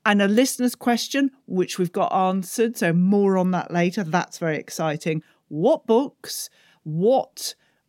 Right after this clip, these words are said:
productions, what dramatics are we covering today? We are covering The Figurine by Victoria Hislop, and Victoria is very kindly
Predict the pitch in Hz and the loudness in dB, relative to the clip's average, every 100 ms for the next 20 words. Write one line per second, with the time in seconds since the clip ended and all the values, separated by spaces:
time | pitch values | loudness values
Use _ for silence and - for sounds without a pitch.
0 | _ _ _ - 196 233 240 - - 294 | _ _ _ -6 0 0 0 -4 -2 0
1 | 262 262 269 277 277 - 185 190 - - | 2 2 2 0 -4 -12 -6 -6 -6 -10
2 | 185 180 214 220 254 - 269 214 - - | -8 -2 2 2 0 -2 -2 -2 -6 -10
3 | - 202 196 - 196 196 185 180 180 160 | -4 0 0 0 -2 -2 -2 -2 0 0
4 | 147 139 254 262 247 254 214 165 151 160 | -2 0 2 2 0 -2 -2 -4 -4 -6
5 | - _ - 226 - 294 285 254 247 247 | -12 _ -4 -2 0 0 2 2 2 2
6 | 254 202 175 170 - - 220 185 175 214 | 2 0 -2 -2 -8 -6 -4 -2 0 -2
7 | 202 240 233 _ _ _ _ 214 208 190 | 0 -2 -2 _ _ _ _ 0 0 -2
8 | - - 220 202 190 - 233 226 220 190 | -6 -2 2 2 0 0 2 4 2 -2
9 | 175 175 175 175 | -2 0 -2 -4